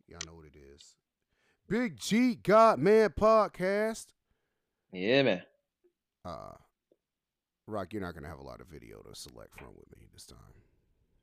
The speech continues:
Speaker 2: That's all right. A, a little bit goes a long way.
Speaker 1: Now, I could have restarted the video. I could have.
Speaker 2: Mm-hmm.
Speaker 1: 'Cause apparently I could just, I just have to do it in fifteen minute increments, but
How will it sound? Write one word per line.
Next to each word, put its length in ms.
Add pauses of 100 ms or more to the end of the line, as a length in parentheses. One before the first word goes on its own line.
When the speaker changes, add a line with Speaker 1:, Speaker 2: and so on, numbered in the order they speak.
Speaker 2:
That's 180
all 120
right. 200
A, 140
a 20
little 220
bit 100
goes 140
a 40
long 200
way. 240 (880)
Speaker 1:
Now, 340 (300)
I 160
could 260
have 140
restarted 600
the 100
video. 380 (240)
I 120
could 200
have. 320
Speaker 2:
Mm-hmm. 200 (840)
Speaker 1:
'Cause 160
apparently 460
I 80
could 160
just, 240
I 100
just 160
have 120
to 60
do 120
it 60
in 60
fifteen 380
minute 160
increments, 460
but 240